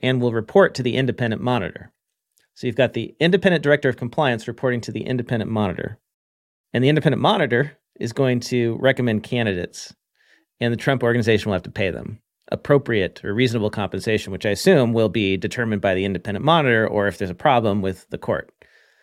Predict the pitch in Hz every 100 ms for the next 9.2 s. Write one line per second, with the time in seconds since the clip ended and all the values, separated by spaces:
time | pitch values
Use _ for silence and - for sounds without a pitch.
0 | _ _ _ _ _ _ - 135 196 208
1 | 139 131 - 202 - 127 120 117 - -
2 | 160 139 160 - 90 92 110 _ 131 143
3 | 135 123 104 - 151 143 117 - 139 -
4 | 123 104 104 107 135 127 120 107 101 95
5 | 98 - - 107 - _ _ _ _ _
6 | _ - 143 127 123 - 131 127 120 110
7 | 98 135 127 123 120 107 101 101 98 95
8 | 110 107 107 107 80 104 - - - 82
9 | -